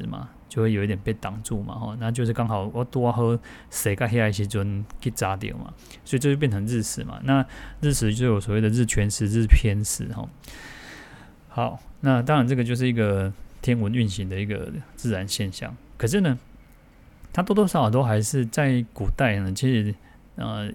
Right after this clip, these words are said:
不管印度也好，中国也好，乃至于很多的民族啊、文化啊，他们都认为说这个会造成一些灾难哦。那其实这些天文现象的变化，其实多多少少还是会影响那个，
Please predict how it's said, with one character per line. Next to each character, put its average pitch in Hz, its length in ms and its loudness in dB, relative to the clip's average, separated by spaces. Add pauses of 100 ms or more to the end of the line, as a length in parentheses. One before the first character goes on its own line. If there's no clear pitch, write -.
不 - 80 4
管 107 180 2
印 123 200 0
度 120 180 2
也 98 160 0
好， 98 300 -4
中 113 200 -2
国 104 220 0
也 107 160 2
好， 101 80 -2
乃 92 160 -4
至 117 180 -2
于 98 200 0
很 92 380 -6
多 113 300 -2
的 113 460 -4 (160)
民 110 400 -4
族 98 300 0
啊、 95 180 -2
文 107 260 -2
化 107 300 0
啊， - 20 -2
他 117 80 -2
们 107 140 0
都 107 120 2
认 113 260 2
为 95 100 -2
说 110 300 -2 (520)
这 156 140 2
个 120 160 2
会 110 600 0
造 110 200 0
成 101 260 -4
一 107 60 0
些 104 200 -2
灾 104 280 -2
难 104 340 -2
哦。 131 200 -10 (500)
那 120 500 -2
其 156 140 -4
实 165 80 -2
这 165 140 -2
些 165 120 0
天 165 200 0
文 123 100 0
现 135 220 -2
象 131 180 0
的 107 80 -2
变 104 320 -2
化， - 380 -6
其 - 120 -6
实 113 80 0
多 156 200 -4
多 180 120 0
少 143 180 2
少 110 40 0
还 104 160 -2
是 120 360 0
会 127 180 -2
影 104 200 -4
响 101 300 -6
那 110 80 0
个， 101 380 -4